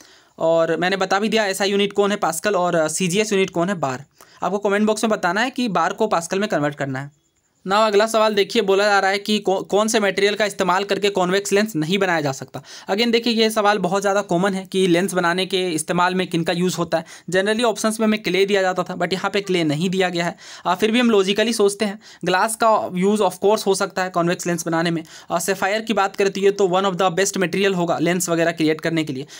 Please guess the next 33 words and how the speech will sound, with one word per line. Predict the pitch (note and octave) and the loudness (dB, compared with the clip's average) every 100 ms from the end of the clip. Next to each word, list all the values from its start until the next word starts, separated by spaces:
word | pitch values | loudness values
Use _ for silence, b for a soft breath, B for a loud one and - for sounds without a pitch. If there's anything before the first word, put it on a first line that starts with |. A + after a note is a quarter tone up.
| B | B
वाटर | F3+ F#3+ A#3 | 0 0 -2
भी, | G3 G3+ A3 - | 0 0 0 -2
अ, | E3 | -6
शामिल | E3+ F3 G3 | -2 0 0
है, | E3+ - b b - | -2 -8 b b 0
तो | G#3 | 0
इसका | G3+ | 2
फिर | A3+ A#3+ A3+ | 0 0 0
अगर | F3+ F#3+ | 0 0
हम | G#3+ G#3+ | 0 2
एलिमिनेशन | G3+ F#3+ F#3 A3 | 2 2 0 0
से | G#3+ G#3 | -2 0
जाएँ | F3+ G#3 | 0 -2
तो | A3 | -2
ऑप्शन | F#3 - G3+ | -2 -4 -4
ए | F#3+ G3 | 2 2
यहाँ | F3+ | 2
पे | F3 F#3+ | -2 -4
करेक्ट | D#3 E3 | -4 -4
बनता | F3 E3 E3+ | -2 -2 -4
है। | E3+ B - | -8 B -2
एल्युमिनियम | F#3+ F#3+ G#3 A#3 | 0 2 0 0
का | |
इस्तेमाल | A3 G#3 F#3+ G3 | -2 -2 0 0
हम | G3 | 0
नहीं | D#3 F3+ | -2 -2
कर | F3+ | -2
सकते | E3 D#3+ F3 | -4 -6 -6
कॉन्वेक्स | E3+ D#3 D#3+ D#3+ | -2 0 0 -2
लेंस | D3 D3 | -6 -4
को | F#3 | -4
बनाने | D3+ A#2+ B2+ | -4 -6 -12
में। | B2+ | -14